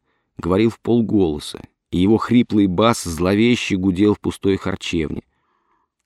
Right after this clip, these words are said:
Вавилов всегда немножко боялся его, как бывшего военного и человека, которому нечего терять.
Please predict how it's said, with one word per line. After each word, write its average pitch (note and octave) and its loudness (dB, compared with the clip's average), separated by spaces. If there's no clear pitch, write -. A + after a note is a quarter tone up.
Вавилов C3+ 4
всегда G#2 -2
немножко G#2 0
боялся A2+ -2
его, C#2+ -4
как F2+ -6
бывшего F#2+ 0
военного F#2 2
и - -6
человека, G2 0
которому G#2+ -2
нечего A2 2
терять. - -6